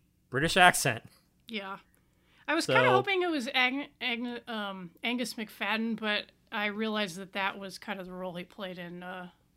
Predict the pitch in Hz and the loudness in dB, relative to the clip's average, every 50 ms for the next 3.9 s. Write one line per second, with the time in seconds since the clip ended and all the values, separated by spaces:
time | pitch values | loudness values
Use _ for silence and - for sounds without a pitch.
0 | _ - 214 180 - - 185 196 190 185 214 - - - - - 226 214 _ _ | _ -14 -14 -14 -14 -16 -18 -16 -16 -16 -16 -16 -16 -16 -14 -14 -14 -14 _ _
1 | _ _ _ _ _ _ _ _ _ _ _ _ _ _ _ _ - 98 104 101 | _ _ _ _ _ _ _ _ _ _ _ _ _ _ _ _ -14 -12 -10 -10
2 | 92 87 95 107 95 92 - 233 208 - 233 196 196 190 185 190 185 180 - 233 | -10 -12 -14 -14 -12 -8 -6 -6 -6 -6 -8 -10 -10 -10 -12 -12 -12 -12 -14 -14
3 | - _ _ _ _ _ - 285 190 - - - - - 110 104 101 95 | -16 _ _ _ _ _ -10 -8 -8 -8 -10 -20 -16 -12 -10 -10 -8 -10